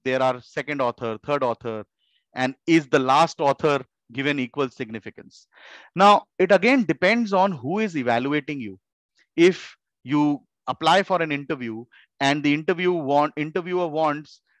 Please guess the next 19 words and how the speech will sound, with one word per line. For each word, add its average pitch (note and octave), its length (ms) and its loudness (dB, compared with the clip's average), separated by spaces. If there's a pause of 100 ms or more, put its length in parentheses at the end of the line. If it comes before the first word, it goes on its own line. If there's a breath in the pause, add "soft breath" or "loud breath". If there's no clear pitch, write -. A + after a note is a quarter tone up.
(120)
to D3 200 -8
ask D3 360 0
you D#3 220 -10
how C3 180 0
many G3 200 -2
papers D#3 420 -2
were D3+ 140 0
you D3+ 160 -6
first D3+ 320 -6
author D3+ 240 -2
in, F3 220 -8 (380)
how E3 120 -2
many G#3 180 -4
papers D#3 400 -4
were C#3+ 140 -4
you C#3 100 -8
second C3+ 380 -8
author A#2 240 -4
in, A#2 260 -10